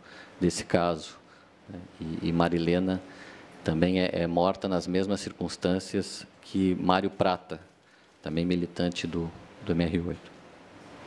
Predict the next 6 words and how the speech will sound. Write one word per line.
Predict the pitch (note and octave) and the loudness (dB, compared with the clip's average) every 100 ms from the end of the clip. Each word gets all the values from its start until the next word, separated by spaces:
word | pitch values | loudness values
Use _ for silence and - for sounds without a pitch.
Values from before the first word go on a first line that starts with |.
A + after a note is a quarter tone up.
| - - - - - - - - - - - - - - - - | -18 -14 -14 -12 -12 -10 -8 -6 -4 -2 -2 -2 -4 -6 -6 4
Na | G2 | 6
ordem | G2+ A2+ A2+ | 6 4 0
cronológica, | G#2+ A2 A2 A2 A2+ C3 C3 - C#3 C3+ - - - - - - | 0 2 4 4 4 2 -2 -4 -4 -4 -8 -20 -20 -20 -20 -8
é | F#2+ F2 - - | -2 0 -2 0
Eleni | G2 F#2 F#2 G2 G2+ G2+ - - - | 2 4 4 4 2 -2 -14 -18 -4
Guariba, | F2 F2+ E2+ G2+ A#2+ | 2 2 2 0 -2